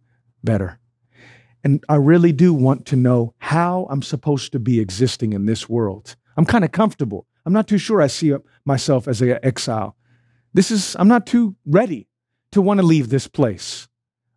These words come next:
I want you to really bring all of that to God and say, "God, make my citizenship where it belongs. Help me, Lord God."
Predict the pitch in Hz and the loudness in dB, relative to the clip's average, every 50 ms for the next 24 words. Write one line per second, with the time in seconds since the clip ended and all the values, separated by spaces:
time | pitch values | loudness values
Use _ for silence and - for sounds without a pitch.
0 | - - 185 220 233 214 - - 220 196 170 151 _ _ _ _ _ _ _ _ | -12 -8 -4 -4 -4 -4 -2 -2 -2 -2 -2 -6 _ _ _ _ _ _ _ _
1 | _ _ _ _ _ _ _ - - 160 135 135 147 180 208 208 202 190 139 127 | _ _ _ _ _ _ _ -4 0 2 4 6 6 6 6 4 2 0 2 2
2 | 151 170 170 165 160 151 139 147 139 127 101 98 117 117 123 - _ - 127 117 | 2 2 2 0 0 0 0 2 2 0 0 0 -2 -2 -2 -6 _ -6 -6 -4
3 | 110 113 101 90 98 - - _ _ _ _ _ _ _ _ _ _ _ _ _ | -4 -4 -6 -6 -10 -16 -20 _ _ _ _ _ _ _ _ _ _ _ _ _
4 | _ _ - 143 123 - 151 127 110 117 131 143 151 175 185 - _ _ _ _ | _ _ -6 -4 0 2 2 2 2 2 0 0 0 -2 -4 -6 _ _ _ _
5 | _ _ - 120 131 151 156 185 180 170 165 143 - - 160 127 113 - 131 117 | _ _ -4 0 0 0 0 0 -2 -2 -2 -4 -2 -2 -4 -4 -4 -6 -8 -8
6 | - - 123 - - 123 113 110 98 101 104 101 98 92 90 87 90 - - - | -8 -8 -10 -6 -4 -4 -4 -4 -4 -4 -6 -4 -6 -6 -10 -12 -14 -16 -18 -20
7 | _ _ _ _ _ _ _ _ _ _ _ _ _ _ _ _ _ - - 170 | _ _ _ _ _ _ _ _ _ _ _ _ _ _ _ _ _ -4 0 2
8 | 180 180 180 - 127 113 101 92 85 _ _ - 120 117 110 107 98 101 104 104 | 2 2 0 -4 -8 -8 -8 -8 -12 _ _ -8 -6 -6 -6 -6 -8 -12 -16 -16
9 | 101 104 107 | -16 -18 -20